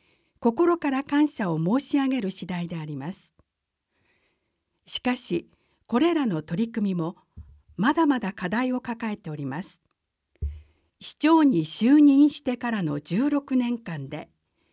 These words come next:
将来への基礎づくりは進んできていると思いますが、社会の変化は予想以上に早いと実感しております。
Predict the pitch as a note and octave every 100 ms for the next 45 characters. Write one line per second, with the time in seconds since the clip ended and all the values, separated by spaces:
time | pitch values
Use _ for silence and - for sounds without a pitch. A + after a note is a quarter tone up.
0 | _ _ _ - C#4 E4 D#4 C#4 B3 A#3
1 | A#3 D3+ D#3 - - C#4+ D4+ D4 C4 E3+
2 | D3 D#3 - G3 D4+ D4+ C#4+ C#4 C#4 -
3 | C#4 B3+ A3+ C4 A3+ D#3+ F3 F#3 F#3 F#3
4 | - D#3 D3+ - _ _ _ _ _ _
5 | _ - - - B3 A#3+ C4 A#3+ A3 G#3
6 | A#3 A3+ G3+ F3+ F3+ - F#3+ G3 C4+ D#4
7 | D#4 C#4+ D#4+ C4+ A3+ A#3 A#3 C4 A#3 D#3+
8 | D3+ D#3+ - F#3+ G3 - F3+ E3 D3+ C#3
9 | G3 -